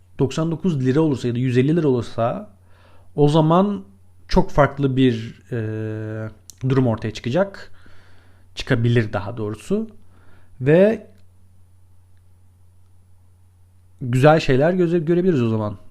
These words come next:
Daha yüksek upload hızları, daha yüksek download hızları görebiliriz. Özellikle upload bu aralar çok sorun, o, sorun yaşadığım bir durum bu. O yüzden bununla, özel, bundan özellikle bahsediyorum.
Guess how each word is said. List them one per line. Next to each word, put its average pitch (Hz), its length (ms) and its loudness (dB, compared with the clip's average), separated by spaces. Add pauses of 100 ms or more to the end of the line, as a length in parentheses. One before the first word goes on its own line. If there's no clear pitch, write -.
Daha 127 160 4
yüksek 127 360 -2
upload 120 360 0
hızları, 113 320 -4
daha 113 140 0
yüksek 113 400 -4
download 113 360 -2
hızları 120 220 -4
görebiliriz. 120 640 -4
Özellikle 117 520 0
upload 113 360 0 (200)
bu 117 80 0
aralar 113 240 0
çok - 200 0
sorun, 117 520 0
o, 113 160 -4
sorun 117 240 2
yaşadığım 113 500 -4
bir 110 140 -4
durum 107 260 -6
bu. 156 180 -4 (960)
O 120 80 -4
yüzden 117 420 -2
bununla, 120 260 0
özel, 120 260 0
bundan 120 240 2
özellikle 117 480 0
bahsediyorum. 110 600 -4